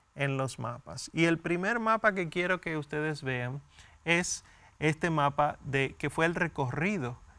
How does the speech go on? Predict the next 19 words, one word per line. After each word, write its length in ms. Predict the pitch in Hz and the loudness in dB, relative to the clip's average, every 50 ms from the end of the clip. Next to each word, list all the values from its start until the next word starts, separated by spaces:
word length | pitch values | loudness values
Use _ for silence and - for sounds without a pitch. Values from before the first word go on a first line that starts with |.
| - - | -20 -8
que 200 | - - 139 131 | -2 0 2 2
hizo 340 | 131 131 139 139 - - 139 | 2 2 0 0 0 2 2
Abraham 540 | 135 127 123 123 120 123 123 127 131 135 143 - - - - - - - | 2 4 4 2 2 2 2 0 -2 -4 -6 -10 -14 -20 -20 -20 -12 -8
en 160 | 131 131 131 | -6 -2 -2
la 120 | 127 127 | -2 -2
tier-, 400 | 120 - 127 131 131 139 135 139 - | -2 -2 0 0 0 0 -2 -2 2
hacia 320 | - 139 139 131 - 139 131 | 2 2 2 2 2 0 0
la 100 | 127 127 | 0 0
tierra 400 | 135 135 135 135 147 147 143 135 - - | 0 -2 0 2 4 4 4 4 0 -2
prometida. 720 | - - 131 131 127 120 110 - 117 113 110 131 127 - _ _ _ - - - - - - - - | -2 -2 0 0 -2 -4 -4 -6 -8 -8 -10 -12 -16 -18 _ _ _ -20 -20 -20 -20 -20 -20 -12 4
Abraham 920 | - 143 147 151 170 165 160 156 160 180 214 214 202 190 185 185 208 208 180 - - | 6 8 8 8 8 6 6 6 6 6 6 4 4 2 0 -2 -4 -6 -8 -6 -2
era 320 | 151 156 165 180 190 185 | 0 0 2 2 2 2
de 220 | 170 165 156 - - - | 2 0 -2 -2 -4 -4
Ur, 480 | - 196 220 226 196 151 127 110 - - - _ _ _ _ - | -2 0 2 2 2 2 2 0 -4 -8 -14 _ _ _ _ -4
de 160 | 127 131 127 | -4 -2 2
Caldea, 720 | - 139 131 131 123 120 139 151 151 135 120 123 143 - _ _ | 4 4 4 4 4 2 2 2 2 2 0 -2 -6 -14 _ _
de 160 | - 131 131 | -4 -2 0
los 200 | 135 135 131 - - | 0 -2 -4 -2 0
asirios. 840 | - 127 120 - - - 175 180 175 - - - - - - - | 0 0 0 -2 -2 0 0 0 0 -2 -4 -8 -10 -10 -12 -12